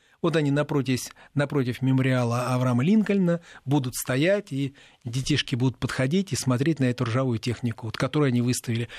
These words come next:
У нас бы в жизни ни один командир полка просто... э, он даже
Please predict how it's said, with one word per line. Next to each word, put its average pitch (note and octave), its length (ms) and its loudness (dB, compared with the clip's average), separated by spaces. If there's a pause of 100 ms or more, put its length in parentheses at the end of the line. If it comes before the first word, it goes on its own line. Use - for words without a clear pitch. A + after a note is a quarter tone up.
(140)
У C#3+ 80 0
нас D#3 200 2
бы D#3 120 2
в D#3 80 0
жизни D3+ 640 2
ни C#3+ 160 2
один D3 300 2
командир C#3 560 0 (360)
полка C#3+ 680 0 (200)
просто... D#3 440 0 (580)
э, D3 380 2 (340)
он E3+ 180 2
даже E3+ 360 0